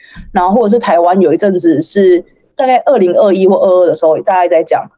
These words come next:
路面不平啊之类的新闻。然后那时候我就去写说，那泰-，泰国处理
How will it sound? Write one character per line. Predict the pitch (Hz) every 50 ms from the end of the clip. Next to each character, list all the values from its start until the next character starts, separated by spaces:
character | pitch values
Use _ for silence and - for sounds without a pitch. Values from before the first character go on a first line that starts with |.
| _ _ _
路 | - 226 214 196
面 | 202 202 185 185
不 | 185 190
平 | 190 - 185 185 190
啊 | 180 - - -
之 | - - 175 170
类 | 170 160 160
的 | 156 - - - - _ _ _
新 | _ - - - 180 175 175
闻。 | - - - - - - - - _ _
然 | 185 185
后 | 196
那 | 233
时 | 226 202 220
候 | 196
我 | 185 170
就 | 180 175
去 | 196 208
写 | 196 202 190 - 165
说， | 147 170 170
那 | 185 196 196
泰-， | 196 - - 202 180 - -
泰 | - 156 160
国 | 202 - 147 123 113
处 | - - - 156
理 | 185 196 175 160 143